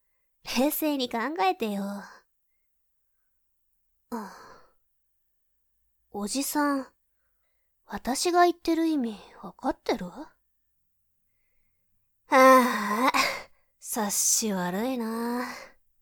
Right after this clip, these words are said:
だから、おっさんと私でエッチなことしようって言ってるんだよ。ほら、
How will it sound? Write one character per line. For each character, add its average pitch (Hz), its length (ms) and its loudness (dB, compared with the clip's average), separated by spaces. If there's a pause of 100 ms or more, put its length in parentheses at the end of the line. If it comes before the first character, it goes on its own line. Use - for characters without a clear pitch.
(1040)
だ 269 420 12
か 220 340 2
ら、 285 500 4 (1080)
お 196 120 -2
っ 214 60 -2
さ 285 340 0
ん 277 60 -2
と 285 140 -2
私 262 520 -2
で 269 160 -2 (680)
エ 277 100 0
ッ 349 60 -4 (100)
チ - 160 -6
な 240 140 -4
こ - 160 -18
と - 120 -12
し - 280 -12
よ 226 100 -12
う 330 40 -12
っ - 20 -14 (480)
て 208 100 -8
言 185 80 -4
っ 170 40 -12
て - 260 -4
る 208 120 0
ん 202 60 -2
だ 180 80 -10
よ。 285 340 -18 (1000)
ほ 262 300 8
ら、 233 360 2